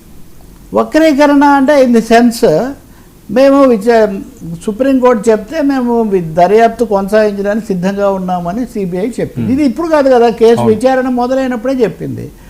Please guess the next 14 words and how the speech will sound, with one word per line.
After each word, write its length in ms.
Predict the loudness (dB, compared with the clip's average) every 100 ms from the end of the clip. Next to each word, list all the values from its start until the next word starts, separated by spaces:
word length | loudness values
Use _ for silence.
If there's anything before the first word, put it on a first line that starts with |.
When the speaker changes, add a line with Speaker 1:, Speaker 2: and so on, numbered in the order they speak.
| -20 -20 -10
Speaker 1:
ఇప్పుడు 220 | -6 -2 2
మళ్ళీ 280 | 4 6
అది 160 | 4 4
కూడా 180 | 0 -2
ఇలాంటిదే, 520 | 0 0 2 2 2
మీడియాలో 640 | 4 2 4 2 4 4
ప్రతిదాన్ని 880 | 4 2 2 2 2 2 2 2 2
పాలు 340 | 2 2 2 2
నీళ్ళలాగా 560 | 0 0 2 2 2
వేరు 240 | 2 2 2
చేయాల్సిన 440 | 2 -2 0 -4
పరిస్థితి. 680 | -4 -2 -4 -6 -12 -10 -12 -14 -20 -20 -12 -2
డాక్టర్ 460 | 2 2 0 -6 -2
సునీత 400 | 0 2 0